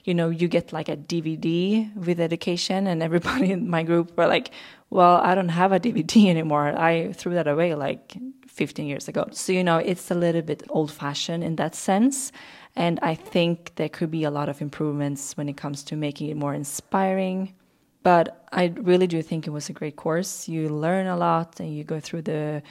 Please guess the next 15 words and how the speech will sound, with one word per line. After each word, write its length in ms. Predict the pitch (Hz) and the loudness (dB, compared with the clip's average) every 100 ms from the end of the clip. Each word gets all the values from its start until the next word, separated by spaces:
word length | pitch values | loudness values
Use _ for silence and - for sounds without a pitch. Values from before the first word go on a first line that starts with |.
| - - _ | -20 -20 _
different 720 | - 160 160 151 147 - - - - | -4 -2 -2 -4 -6 -10 -18 -18 -10
postures 640 | - 180 - 175 160 156 | -4 -4 -4 -6 -6 -8
and 180 | 180 165 | -12 -10
techniques 480 | 180 180 185 170 - | -8 -4 -4 -4 -8
and 80 | 170 | -8
modifications. 840 | 170 196 - 185 - 175 170 165 | -6 -6 -4 -4 -2 -2 -2 -2
And 240 | 160 160 160 - - - - - | -2 -4 -6 -16 -20 -20 -14 -6
I 100 | 190 | -2
think 160 | 202 | -2
hopefully 460 | - 202 - 196 190 | 0 0 2 0 2
there 140 | 180 | 2
will 100 | 170 | 0
be 180 | 175 170 | -2 -2
a 60 | 165 | 0
more 500 | 160 160 156 160 | 0 2 0 -2